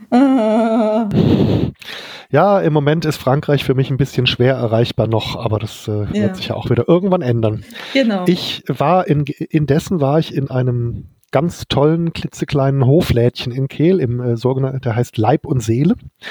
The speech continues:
Speaker 2: hat, äh, im Sommer auch ein schönes, äh, Terrassencafé draußen und so und, ähm, äh, der Inhaber, der guckt halt,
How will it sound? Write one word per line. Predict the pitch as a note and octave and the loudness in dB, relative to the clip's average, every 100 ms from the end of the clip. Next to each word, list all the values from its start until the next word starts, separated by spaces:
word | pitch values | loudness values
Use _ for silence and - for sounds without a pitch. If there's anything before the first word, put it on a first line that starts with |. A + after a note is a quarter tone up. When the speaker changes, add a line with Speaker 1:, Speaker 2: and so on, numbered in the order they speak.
| - - - - | -14 -14 -16 -8
Speaker 2:
hat, | - A#2+ - | -4 -2 0
äh, | C#3 A#2+ A#2 A2 - _ - | 2 2 2 -2 -10 _ -4
im | A#2+ | 0
Sommer | A#2+ C3+ D3 | 0 0 0
auch | B2+ | -2
ein | B2 | 0
schönes, | C3 C#3 C3+ - | 2 2 0 0
äh, | C#3 | -2
Terrassencafé | - A#2+ C3 - F#3 - E3+ F3 | 0 2 0 0 0 0 2 2
draußen | F3+ D3+ E3+ F#3+ F#3+ | 2 2 2 2 -2
und | F#3+ E3 | -4 0
so | F3 F3+ | 2 2
und, | D3+ C3+ - | 0 -4 -4
ähm, | B2+ B2 A#2+ - - _ _ _ _ _ _ - - | -2 -2 -4 -8 -18 _ _ _ _ _ _ -18 -2
äh, | C3 | 2
der | A#2 A#2+ | 2 2
Inhaber, | B2+ B2+ C3+ C3 | 0 0 2 2
der | A#2+ | 0
guckt | - C#3 - | 0 -2 0
halt, | C3 - | 0 0